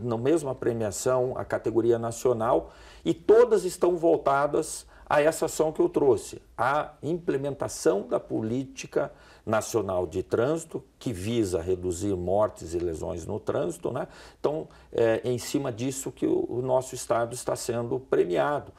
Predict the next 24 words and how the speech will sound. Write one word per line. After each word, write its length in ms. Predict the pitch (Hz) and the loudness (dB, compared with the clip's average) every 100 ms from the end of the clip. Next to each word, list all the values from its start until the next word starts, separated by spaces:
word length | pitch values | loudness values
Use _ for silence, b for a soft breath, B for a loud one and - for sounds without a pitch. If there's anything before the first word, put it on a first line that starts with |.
| B B | B B
Pra 120 | 107 | 0
nós 220 | 113 143 | 4 4
é 40 | 160 | 4
uma 100 | 160 | 4
alegria, 600 | 131 107 110 143 202 196 B B B | 6 6 4 4 4 2 B B B
é, 380 | 95 - 104 92 | 2 4 4 2
sem 340 | - 143 135 | 4 4 4
dúvida 280 | 143 127 127 | 0 4 4
é 40 | |
o 60 | 135 | 4
estado 360 | 127 123 135 | 2 0 0
com 120 | - 120 | 0 -2
o 20 | |
maior 400 | 113 113 120 120 | 2 2 2 2
número 240 | 123 113 | -2 -2
de 140 | 101 107 | -2 0
premiações 840 | 117 117 107 98 - 104 151 143 | 2 2 0 -6 -2 -2 -2 -2
no 160 | 107 | -4
país, 480 | 87 90 87 117 165 | -2 -2 0 0 0
né? 220 | 120 120 | 0 -4
E 20 | 170 | -4
nós 200 | 131 127 | -4 -4
estaremos 360 | 123 117 120 | -2 -2 -2
recebendo 580 | 113 117 98 104 113 110 | -4 -4 -2 -2 -2 -6